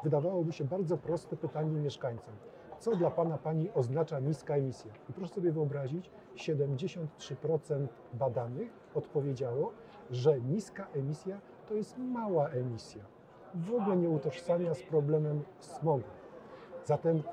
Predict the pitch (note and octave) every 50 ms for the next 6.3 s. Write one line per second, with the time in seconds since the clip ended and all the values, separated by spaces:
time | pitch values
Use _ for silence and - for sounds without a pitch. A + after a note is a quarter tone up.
0 | - - - - - - - D3+ D#3 D#3+ E3 G3 F#3+ - - F3 D3 - D3 C3
1 | B2 C3+ B2 - D#3 D3 C3 - - D#3 D#3+ E3 D#3+ - - - - - - D3
2 | D3+ D3 - - D#3 - - - F3 E3+ E3+ D#3+ C#3 B2 C#3+ D3+ D3 B2 C3+ C3+
3 | C#3+ D3 D#3 D#3 - - - - - - C#3 D3+ C#3+ A#2+ A#2 A#2+ D3+ D#3+ C#3+ B2+
4 | D3+ C3 C#3 B2+ C3 C3+ C#3+ C3+ C3+ C#3 C3+ C3 B2 A2+ - - C3 D3+ D#3+ D#3
5 | - - C#3+ C#3 C#3 C3+ C3 C#3 B2+ A#2 C#3 C3 - - C3+ B2 B2 A2+ A#2 A2+
6 | - - A2 - - -